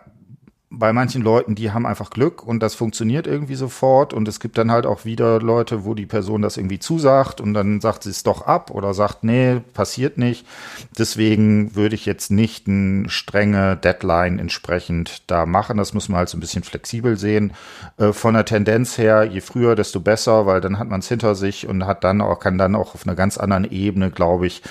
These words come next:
werden die Themen dann auch für einen persönlich wichtig, ne, weil man dann nicht einfach irgendwas an Theorie macht, wo man gar nicht weiß, wie, ob das relevant ist, sondern sich schon genauer das angucken kann, dass man das da entsprechend hat.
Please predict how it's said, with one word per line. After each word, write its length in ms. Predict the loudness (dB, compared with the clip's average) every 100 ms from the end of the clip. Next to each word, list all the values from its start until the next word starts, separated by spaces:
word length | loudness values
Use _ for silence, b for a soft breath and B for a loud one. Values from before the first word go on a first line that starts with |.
| B B B
werden 360 | 0 2 2 -2
die 240 | -4 -8
Themen 680 | -8 -2 0 2 4 4 2
dann 300 | 2 0 0
auch 500 | 0 2 2 -2 -18 B B B B B
für 320 | -14 -2 0
einen 360 | 2 2 2 2
persönlich 680 | 2 0 2 2 2 0 -2
wichtig, 580 | -4 -4 -4 -4 -4 -2
ne, 200 | 0 2
weil 140 | 2
man 140 | 2 2
dann 180 | 2
nicht 240 | 2 -2 -4
einfach 240 | -4 -4
irgendwas 640 | 0 2 4 2 2 0 0
an 140 | -4
Theorie 420 | 0 0 0 -4
macht, 480 | 0 2 2 -2 -10
wo 100 | -4
man 160 | -2 0
gar 120 | 0
nicht 180 | 0 2
weiß, 280 | 2 0 -4
wie, 120 | -6
ob 120 | -6
das 220 | -8 -6 -2
relevant 420 | -2 2 2 2
ist, 160 | -4
sondern 300 | -2 2 2
sich 240 | 0 -4 -2
schon 340 | 0 2 0 -2
genauer 460 | -2 0 4 4 4
das 200 | -2 -4
angucken 540 | -8 -6 -6 -6 -12
kann, 340 | -10 -8 -8 B B B B -4
dass 200 | -4 -2
man 160 | -4
das 220 | -2 -4
da 240 | -4 -2 -2
entsprechend 680 | -2 -6 -6 -10 -10 -12
hat. 280 | -12 -12 -16